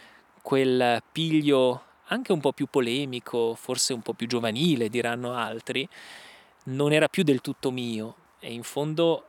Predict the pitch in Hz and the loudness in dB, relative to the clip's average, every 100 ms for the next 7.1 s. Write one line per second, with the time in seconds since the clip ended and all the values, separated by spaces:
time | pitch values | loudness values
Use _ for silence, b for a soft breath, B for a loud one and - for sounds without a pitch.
0 | _ 127 139 - 151 147 - 135 120 117 | _ -6 -2 0 0 0 0 2 2 0
1 | 127 147 - 117 131 - 110 110 143 127 | -2 -4 -8 -8 -6 -6 -8 0 2 2
2 | 131 123 120 120 127 139 147 - - 123 | 0 0 0 0 0 2 2 0 -6 -4
3 | - 113 - 127 123 117 113 123 - _ | -4 -4 -2 0 0 -2 -4 -10 -16 _
4 | b b _ 135 151 151 175 147 127 - | b b _ 0 0 2 0 0 0 0
5 | - 135 135 139 123 131 127 - 127 - | 2 4 4 2 0 0 2 0 -2 -4
6 | - - 139 127 117 - 139 123 104 - | -14 -2 2 2 0 2 2 2 0 -2
7 | - | -2